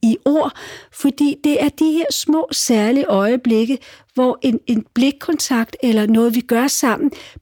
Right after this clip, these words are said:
pludselig løfter stemningen et andet sted hen. Et lille øjeblik eller i et stort øjeblik. Der, hvor man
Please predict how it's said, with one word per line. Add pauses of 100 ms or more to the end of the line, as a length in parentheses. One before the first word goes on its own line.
pludselig
løfter
stemningen (300)
et
andet
sted
hen. (920)
Et
lille
øjeblik
eller
i
et
stort
øjeblik.
Der,
hvor
man